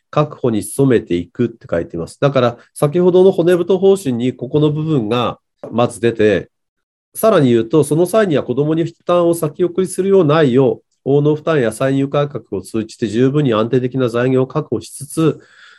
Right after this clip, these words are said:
有効性や優先順位を踏まえ、速やかに必要な支援策を講じていく。安定的な財源の確保にあたっては、企業を含め社会、経済の参加者全員が連帯し、公平な立場で広く負担していく新たな枠組みについて検討するというふうに、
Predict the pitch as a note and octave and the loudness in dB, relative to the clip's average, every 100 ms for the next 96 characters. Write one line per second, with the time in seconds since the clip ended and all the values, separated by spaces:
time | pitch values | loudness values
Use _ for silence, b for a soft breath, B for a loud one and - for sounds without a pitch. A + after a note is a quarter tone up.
0 | B - C#3 C#3+ D#3 D3+ D3 C#3+ C#3 D3 | B 2 2 4 2 6 4 6 4 2
1 | D3+ C#3+ D#3+ C3+ A2 A2+ C3 B2 G2 C3 | 0 0 2 2 0 -2 0 0 -2 -2
2 | C#3 C#3 A#2 A2+ - A2+ A2+ A2+ A#2+ A#2+ | -2 -2 -4 -6 -4 -2 -2 -2 -2 -4
3 | A#2 - G2 - G#2+ G#2+ - A2 G#2 - | -4 -6 -6 -4 -4 -4 -4 -4 -4 -4
4 | C#3+ C#3+ _ _ b b b b B2+ B2+ | -4 -4 _ _ b b b b -2 0
5 | C3 B2+ C3 B2 C3 C3 B2+ C#3+ C#3+ C3+ | 0 0 2 4 4 4 2 0 -2 0
6 | A2 A2 A2+ C3+ - D3 D3 D3 C3 A2 | 0 -2 -2 -4 0 0 0 0 0 0
7 | - E3+ D3 C3+ - A2+ F2+ - _ _ | -2 -2 -2 -2 -2 -2 -2 -8 _ _
8 | _ _ D3 B2 A2 G#2 C3 C3 B2+ G2+ | _ _ 0 2 -2 -2 -2 0 -2 0
9 | A2 B2 A#2+ A#2 A#2+ A#2 A#2+ A#2 C3 B2+ | 0 0 0 0 0 0 -2 -2 -4 0
10 | B2+ B2+ B2+ B2+ B2+ A#2 G#2 F#2+ A2+ G#2+ | 0 2 0 -2 -4 -2 -4 -2 -2 -4
11 | - - G#2+ G2+ - - G#2+ B2+ A2+ - | -6 -4 -2 -2 -6 -4 -2 0 -2 -2
12 | C3+ C#3+ B2+ G#2 F#2 F#2+ B2 A#2+ A2+ B2 | 0 0 0 -2 -4 -2 -2 -2 -2 -6
13 | - - A#2 B2 B2 C3+ C3+ G#2 A2 A2+ | -4 -2 -2 -2 0 -2 0 -2 -2 -4
14 | G#2+ | -4